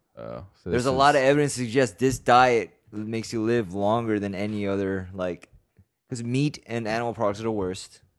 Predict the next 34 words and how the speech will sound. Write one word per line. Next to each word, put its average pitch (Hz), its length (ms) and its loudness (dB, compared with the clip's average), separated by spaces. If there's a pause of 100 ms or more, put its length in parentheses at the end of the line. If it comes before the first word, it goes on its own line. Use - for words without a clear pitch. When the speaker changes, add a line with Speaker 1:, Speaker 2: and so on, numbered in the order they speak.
(140)
Speaker 1:
Yep. 82 200 -20 (480)
Speaker 2:
And, 95 360 -4
um, 90 480 -6 (2500)
you 95 80 -8
don't 104 220 -2
need 104 200 0
all 95 220 2 (100)
extra 98 320 -6
fats. - 840 -4 (140)
Speaker 1:
So 104 160 4
this, - 260 -2
this, - 420 -6 (320)
this 90 220 -10
is, - 160 -10
uh, 64 160 -2
Speaker 2:
And 117 100 0
cheese 147 360 2
is 107 100 -4
bad. 104 300 4
Cheese 131 320 0
is 117 200 0
animal 110 300 0
product, 101 400 2
you 87 80 -8
know? 95 140 -6
Speaker 1:
this 101 140 -6
is - 60 -6
Speaker 2:
So, 107 80 -2
Speaker 1:
'cause 98 140 6
Speaker 2:
like, 92 80 4
Speaker 1:
our 82 80 2
friend 92 300 0
got 76 200 0
cancer. 78 600 -6